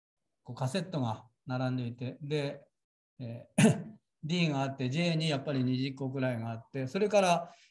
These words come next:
えー、<coughs> コンスタントリージョンを作った遺伝子群が並んでくる。そこにこうカセットでいっぱい入っていて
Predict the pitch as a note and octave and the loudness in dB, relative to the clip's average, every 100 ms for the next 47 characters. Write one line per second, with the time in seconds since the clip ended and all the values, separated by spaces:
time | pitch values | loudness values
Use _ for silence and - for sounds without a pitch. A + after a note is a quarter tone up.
0 | _ B2+ B2 A#2 A2+ - _ - A3 D#3+ | _ -8 -4 -4 -6 -8 _ 8 10 10
1 | - - _ _ _ _ _ _ _ - | 6 -8 _ _ _ _ _ _ _ 0
2 | E3 F3 D#3+ D#3 C#3+ C3+ A#2+ A2+ A2 - | 2 4 2 0 -2 -2 -2 -6 -8 -10
3 | A#2 - A2 - C#3 C3+ C#3 C3+ B2+ A#2+ | -10 -8 -12 -10 -4 -2 -2 -2 -2 -2
4 | A2+ A#2 A#2+ A2+ A2 D3 D#3 D#3+ D3 - | -4 -4 -4 -6 -8 -6 -2 -2 -4 -10
5 | - G#3+ G#3 D3+ C3 C3 D3 C#3 D3+ C#3 | -6 -4 -2 -4 -2 -4 -4 -2 -2 -4
6 | B2+ A2+ - | -6 -14 -16